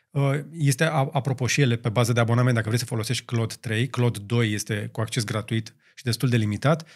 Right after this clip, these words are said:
Dar uite, spre exemplu, câteva dintre, uh, dintre, uh, uh, chestiile pe care le-am dat să le fac în ultima perioadă, i-am dat inclusiv, i-am încărcat inclusiv poze și Claude are recunoaștere foarte bună de text și de poze și folosește inclusiv de-, de-, destul de bine și limba română.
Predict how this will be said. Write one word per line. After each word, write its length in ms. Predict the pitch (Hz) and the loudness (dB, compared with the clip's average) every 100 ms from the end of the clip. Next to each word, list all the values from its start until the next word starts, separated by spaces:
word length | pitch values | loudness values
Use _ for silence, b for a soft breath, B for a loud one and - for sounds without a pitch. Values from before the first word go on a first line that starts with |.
| B B B B | B B B B
Dar 120 | 143 | 2
uite, 160 | 165 | 4
spre 220 | 156 - 135 | 2 2 2
exemplu, 380 | 110 165 156 | 4 2 2
câteva 420 | 151 160 151 143 139 | 2 2 4 4 4
dintre, 600 | 143 143 135 127 117 107 B B | 4 4 4 6 4 2 B B
uh, 380 | - 120 117 110 | 0 4 4 2
dintre, 440 | 107 143 139 127 135 | 2 2 4 2 2
uh, 140 | 120 120 - | 2 0 0
uh, 180 | 135 113 | -2 0
chestiile 300 | - - 131 | 2 2 2
pe 100 | - | 2
care 160 | 127 | 2
le-am 100 | 117 | 4
dat 100 | 120 | 4
să 80 | 139 | 4
le 60 | 123 | 2
fac 140 | 131 | 2
în 60 | 123 | 2
ultima 180 | 123 117 | 2 2
perioadă, 300 | 113 139 151 | 2 2 4
i-am 100 | 143 | 2
dat 120 | 160 | 2
inclusiv, 360 | 165 151 160 | 0 0 2
i-am 180 | 147 131 | 2 2
încărcat 360 | 123 120 117 160 | 0 0 0 0
inclusiv 340 | 151 135 131 | 2 0 0
poze 540 | - 143 139 101 135 156 B B B | 0 2 2 4 0 -2 B B B
și 220 | - - | -4 -4
Claude 420 | 123 135 151 190 - | 0 4 4 2 -4
are 200 | 139 180 | 0 0
recunoaștere 500 | 208 175 165 175 170 | 2 2 2 4 2
foarte 400 | 123 - 185 170 | 0 2 0 2
bună 260 | 123 135 120 | 2 2 2
de 100 | 101 | -2
text 420 | - 127 - - b b _ | -2 -2 -4 -10 b b _
și 160 | - | 0
de 100 | 156 | 2
poze 500 | 175 135 113 104 147 156 B B | 2 2 2 2 0 -2 B B
și 600 | - - 147 139 139 156 156 143 151 131 | -4 2 4 6 4 2 -4 -18 -16 -6
folosește 360 | - 147 151 175 | 0 2 2 2
inclusiv 320 | 151 127 143 | 2 2 0
de-, 280 | 135 113 139 | 0 0 2
de-, 120 | 127 | 2
destul 300 | 113 - 165 | 2 2 2
de 80 | 135 | 4
bine 220 | 143 147 | 4 2
și 140 | - | 4
limba 180 | 143 139 | 2 4
română. 420 | 139 120 104 - | 2 2 -2 -10